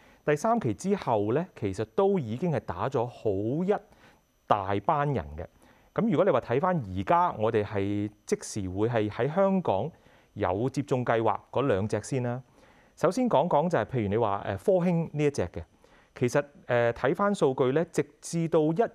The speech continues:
月底嘅數據呢，誒，睇打咗六百幾萬人，誒，嘅經驗呢，大概如果你話真係有一啲非常之嚴重、極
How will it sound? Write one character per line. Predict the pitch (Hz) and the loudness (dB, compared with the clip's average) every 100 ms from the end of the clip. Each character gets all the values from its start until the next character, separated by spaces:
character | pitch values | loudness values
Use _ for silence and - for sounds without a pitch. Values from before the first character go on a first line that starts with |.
| _ 123 | _ -4
月 | 120 | -4
底 | - _ _ - 98 95 139 185 - | -4 _ _ -2 -2 0 -2 -2 -4
嘅 | |
數 | 120 117 | -2 0
據 | 110 110 | 2 0
呢， | 131 - - - _ _ - | 0 -6 -18 -20 _ _ -4
誒， | 110 104 104 107 | -2 0 -2 -4
睇 | - 113 113 196 | -4 0 0 2
打 | - 107 165 | 0 0 0
咗 | 190 | 0
六 | 170 - - | 2 0 0
百 | 123 - | -2 0
幾 | 113 | -2
萬 | 113 98 | 0 -2
人， | 90 76 _ _ _ _ _ _ _ _ _ _ | -4 -8 _ _ _ _ _ _ _ _ _ _
誒， | - 107 101 | -4 -2 -2
嘅 | 123 | -2
經 | 185 165 | 0 0
驗 | 117 95 | 0 -2
呢， | 123 - _ _ _ _ _ 143 | -4 -10 _ _ _ _ _ 2
大 | 139 | 4
概 | 151 - 180 165 123 | 2 2 2 2 2
如 | |
果 | 107 196 | 2 2
你 | 147 | 2
話 | 131 104 - | 2 -2 -2
真 | 202 220 | -2 0
係 | 139 104 | 0 0
有 | 104 | 0
一 | 156 | 0
啲 | 190 | -4
非 | - 196 202 196 | 0 0 2 0
常 | 120 90 98 | -2 -4 -6
之 | 180 | -4
嚴 | 190 143 101 87 87 90 | -2 -2 -2 -2 -4 -2
重、 | 110 104 104 | -2 -2 -2
極 | 120 | -4